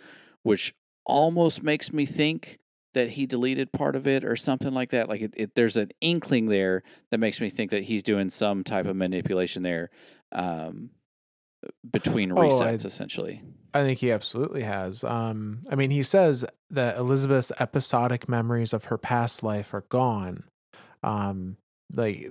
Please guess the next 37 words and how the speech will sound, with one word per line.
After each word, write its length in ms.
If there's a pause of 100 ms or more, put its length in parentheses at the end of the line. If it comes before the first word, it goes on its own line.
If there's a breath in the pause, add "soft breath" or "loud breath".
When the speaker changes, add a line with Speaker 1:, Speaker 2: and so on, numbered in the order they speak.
Speaker 2:
the 80
memories 400
are 160
intact 440
in 180
the 120
scan, 960
but 100
that 120
doesn't 200
mean 180
they 140
all 180
came, 540 (320)
you 80
know, 180 (420 loud breath)
just 160
'cause 200
they're 160
in 260
the 80
cloud 420
doesn't 200
mean 160
he 100
downloaded 580
all 240
of 120
them 200
into 160
the 120
body 340
Speaker 1:
Right. 420
Speaker 2:
kind 220
of 120
thing. 300
Speaker 1:
Right. 560